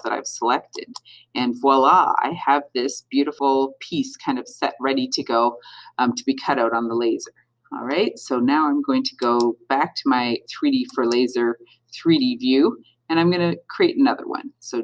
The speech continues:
duplicate with detailing, and, uh, let's now grab this side here.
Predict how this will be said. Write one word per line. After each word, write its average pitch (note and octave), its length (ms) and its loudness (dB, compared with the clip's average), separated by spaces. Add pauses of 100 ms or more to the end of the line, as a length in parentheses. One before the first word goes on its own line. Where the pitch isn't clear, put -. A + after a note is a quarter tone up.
(100)
duplicate D3+ 540 -4
with C#3 100 -6 (140)
detailing, F3+ 720 0 (640)
and, C#3 260 6
uh, B2 80 2
let's D3 300 0
now G#3+ 160 4
grab C#3+ 280 0 (100)
this C#3+ 280 2
side A#2 320 2
here. - 400 -8